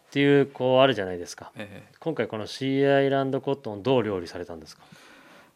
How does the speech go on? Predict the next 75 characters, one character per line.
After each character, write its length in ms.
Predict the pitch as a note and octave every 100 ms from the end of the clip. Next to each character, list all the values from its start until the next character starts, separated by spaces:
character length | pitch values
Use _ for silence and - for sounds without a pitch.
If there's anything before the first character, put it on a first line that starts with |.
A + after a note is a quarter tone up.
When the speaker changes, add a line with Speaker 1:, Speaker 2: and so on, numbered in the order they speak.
| _
Speaker 2:
え 80 | D#3+
っ 20 | B2+
と、 840 | - C3+ B2+ B2+ B2+ B2 B2+ - _ -
ま 220 | F3+ - _ _ _ _
あ、 40 | -
さ 120 | -
っ 20 |
き 160 | - B2
も 180 | G#2 -
ち 100 | C3
ょ 20 |
っ 20 |
と 120 | -
申 160 | A2+ A2+
し 100 | A2+
上 60 | G#2
げ 80 |
ま 100 | G#2
し 60 | -
た 120 | A2
け 100 | G#2+
ど 120 | G#2+
も、 420 | G#2+ C3 A#2+ G#2+ -
あ 100 | A2
の、 140 | G#2
日 120 | G#2+ A2
本 320 | B2 B2 B2
の 160 | A#2+
そ 160 | - A#2
の、 380 | A#2 A2+ A2 - _ _ _ _ _ _ _ -
高 320 | B2 A2+ A2+
温 120 | A2
多 160 | - G2+
湿 240 | - B2
な 180 | A2 G#2
気 160 | -
候 240 | - A2+ A2
に 140 | G#2+
合 80 | G#2
わ 100 | G#2+
せ 160 | B2 G2
て、 360 | - C#3+ C3
Speaker 1:
は 60 | G#2+
い。 240 | F2+ - _ _ _ _ _ _ C3+
Speaker 2:
ま 80 |
あ、 20 | A#2+
あ 60 |
の、 360 | A2+ A#2 A2+ G2+
や 80 | -
っ 20 |
ぱ 120 | -
り 180 | C#3+ A2+
ぬ 120 | B2+
め 180 | C#3 E3+
り 160 | G3+ G3+
が 240 | C3+ G2+
す 140 | - A2
ご 160 | G#2+
い、 80 | G#2
こ 340 | - - - -
う、 40 |
Speaker 1:
そ 140 | C#3+
う 20 | C#3+
で 60 |
す 120 | -
ね。 400 | G#2+ A2 A2+ A2 G2+
Speaker 2:
強 160 | A#2
い 140 | G#2+ F#2+
素 180 | G#2
材 300 | G2 A2 G#2
な 160 | G#2+ G#2
の 220 | G2+ F#2+
で、 100 | F#2+
Speaker 1:
は 180 | G#2+ G2
い。 260 | F#2+ F2